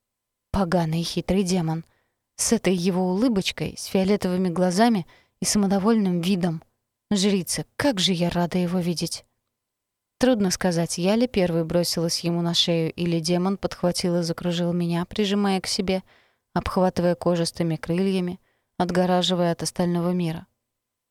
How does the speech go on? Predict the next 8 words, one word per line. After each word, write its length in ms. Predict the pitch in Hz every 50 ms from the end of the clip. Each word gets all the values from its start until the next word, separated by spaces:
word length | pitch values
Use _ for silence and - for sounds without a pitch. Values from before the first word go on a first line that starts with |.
| _ _ _
Придушит 560 | - 180 175 165 160 160 156 - - 160 -
сейчас, 440 | - - 170 160 - 170 165 165 -
наверное. 600 | - 180 170 160 165 160 160 170 165 165 170 170 - _
А 140 | - 196 214
заслужила 640 | 190 180 175 - - 175 170 175 175 190 208 214 208
ведь? 320 | 170 156 156 - - - _ _ _ _ _ _ _
Точно 380 | - 277 - - - 185 175
заслужила. 720 | 165 165 165 - - 185 175 175 170 175 175 170 170 175